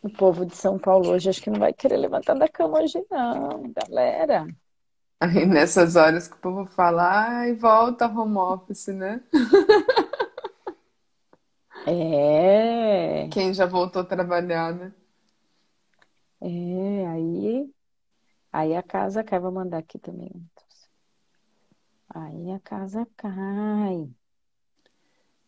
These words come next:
Speaker 2: É, você entrou antes do horário pra fazer teste ou você tava achando que já era oito horas?
Speaker 1: Não, tava dando tilt.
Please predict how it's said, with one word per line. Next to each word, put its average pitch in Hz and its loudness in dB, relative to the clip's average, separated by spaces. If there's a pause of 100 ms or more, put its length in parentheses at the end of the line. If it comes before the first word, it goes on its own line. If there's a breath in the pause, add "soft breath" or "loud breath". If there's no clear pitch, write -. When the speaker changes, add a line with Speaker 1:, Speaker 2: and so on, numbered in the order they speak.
Speaker 2:
É, 165 0
você 165 -6
entrou 202 -2
antes 190 -4
do 170 0
horário 165 4
pra 160 -4
fazer 143 -6
teste 220 -4
ou 302 -2
você 269 -6
tava 196 -4
achando 180 -10
que 175 -18
já 175 -6
era 170 -2
oito 165 -6
horas? 143 -8
Speaker 1:
Não, 269 8
tava 247 8
dando 247 4
tilt. 262 2